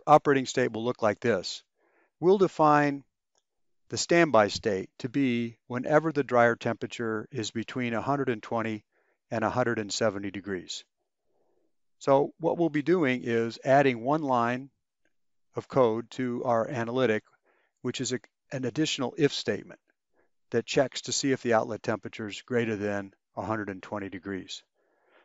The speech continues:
So if the temperatures are greater than a hundred and twenty and less than an hourly average of a hundred and seventy, that'll be the standby state. Above the hourly average of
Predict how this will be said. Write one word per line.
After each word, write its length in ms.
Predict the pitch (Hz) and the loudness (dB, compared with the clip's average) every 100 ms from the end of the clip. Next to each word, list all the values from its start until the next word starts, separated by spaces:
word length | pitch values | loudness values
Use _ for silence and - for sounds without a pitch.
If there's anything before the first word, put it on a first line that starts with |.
| _ _ | _ _
So 300 | - 120 113 120 | -4 0 0 2
if 300 | 139 - - _ _ _ _ _ - | 0 0 -16 _ _ _ _ _ -6
the 80 | |
temperatures 500 | - 156 151 - 131 110 | 2 2 2 -2 -4 -2
are 60 | |
greater 300 | 120 143 143 | 2 4 4
than 100 | 127 | 2
a 60 | 117 | 0
hundred 240 | 131 123 | -2 -2
and 100 | 110 | -6
twenty 460 | - 147 147 147 - _ _ _ _ - | -2 -2 0 -2 -6 _ _ _ _ -8
and 220 | 117 113 | -6 2
less 260 | 131 131 - | 4 4 2
than 420 | 127 123 123 127 _ - | 0 2 0 -6 _ -10
an 160 | 113 - 131 | -10 -4 -2
hourly 380 | 131 123 117 | 0 0 0
average 440 | 120 123 120 117 - | 2 2 0 -6 -8
of 120 | 113 | -4
a 60 | 101 | -2
hundred 260 | 123 117 107 | 0 0 -2
and 100 | 95 | 2
seventy, 560 | 160 135 117 113 117 _ _ _ _ _ - | 2 4 0 -4 -4 _ _ _ _ _ 4
that'll 200 | 135 120 | 4 4
be 120 | 117 | -2
the 100 | 107 | -2
standby 440 | - 113 101 90 | -2 -2 -2 -4
state. 340 | - 107 101 - _ _ _ _ _ _ _ _ _ | -6 -10 -10 -12 _ _ _ _ _ _ _ _ _
Above 300 | 104 143 165 | 4 6 6
the 140 | 143 131 | 6 4
hourly 360 | 131 131 120 | 4 4 4
average 380 | 120 120 123 117 | 4 4 -2 -4
of 280 | 113 104 | -4 -4